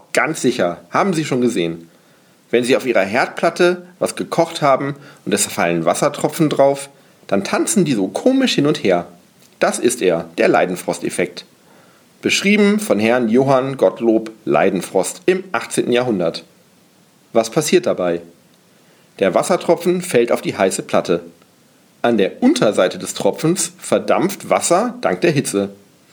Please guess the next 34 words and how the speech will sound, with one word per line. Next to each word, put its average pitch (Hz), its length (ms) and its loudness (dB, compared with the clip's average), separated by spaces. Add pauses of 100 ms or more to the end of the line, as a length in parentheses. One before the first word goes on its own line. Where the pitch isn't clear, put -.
(480)
Der - 100 0
Tropfen 156 400 -2
schwebt 123 460 2
auf - 100 -4
einem 101 220 0
Polster 147 640 0
aus - 160 -2
verdampftem 113 640 -2
Wasser, 101 420 2 (420)
also 101 200 2
auf 160 160 2
Gas. 90 400 0 (580)
So - 140 -2
ein 175 160 2
wenig 185 260 2
wie 180 80 0
ein 170 220 -2
Hovercraft-Fahrzeug. 98 1040 0 (440)
Da 156 120 0
schwebt 135 320 0
das 135 100 0
Fahrzeug - 360 0
auf - 120 -2
einem 165 160 2
Luftkissen. - 480 -2 (1300)
Und 120 240 0
dann 202 240 2
schwirren 240 420 2
die 208 140 -2
Tropfen 180 600 0
wild 202 280 0
durch - 160 0
die 190 120 -2
Gegend. 101 520 0